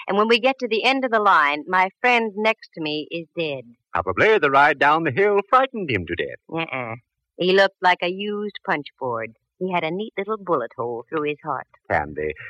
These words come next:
Speaker 2: my little ballerina friend in the pink skirt is more believable than what you just told me.
Speaker 1: I told you it was fantastic, but none of how it happened. Now, sooner or later, Mallard is going to come out of his fog. And when he does, I'm going to be out of a fee.
Speaker 2: A fee that so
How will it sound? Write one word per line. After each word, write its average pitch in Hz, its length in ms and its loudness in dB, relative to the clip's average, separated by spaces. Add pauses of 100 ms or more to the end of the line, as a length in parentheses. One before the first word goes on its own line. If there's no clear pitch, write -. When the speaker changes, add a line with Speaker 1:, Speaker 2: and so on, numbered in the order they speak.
(120)
Speaker 2:
my 98 140 4
little 104 240 -2
ballerina 95 560 2
friend 90 280 0
in 85 100 -4
the 87 80 -4
pink 95 300 -4
skirt 90 320 0
is 87 200 -4
more 95 240 2
believable 82 640 -2
than 76 140 -4 (320)
what 76 140 -4 (100)
you 73 200 -8
just 85 180 -4 (120)
told 69 240 -4
me. 65 140 -10
Speaker 1:
I 202 160 6
told 233 300 0
you 208 100 -2
it 185 40 -2
was 185 80 -10
fantastic, 180 560 -2
but 220 100 2
none 262 200 4
of 269 100 4
how 202 200 6
it 202 80 0
happened. 151 480 -2 (400)
Now, 196 220 0
sooner 330 260 4
or 214 120 2
later, 190 320 2
Mallard 180 480 2
is 175 120 -8
going 208 200 0
to 190 80 -4
come 208 160 -6
out 208 160 4
of 170 60 -6
his 175 100 -8 (100)
fog. 131 380 0 (380)
And 156 140 -4
when 202 140 4
he 196 100 2
does, 185 380 4 (140)
I'm 220 320 4
going 170 260 0
to 175 80 -8
be 180 160 -2
out 175 140 4
of 160 80 -2
a 170 180 -2
fee. 254 260 -6
Speaker 2:
A 95 100 -2 (220)
fee 180 500 2
that 160 200 0
so 180 240 2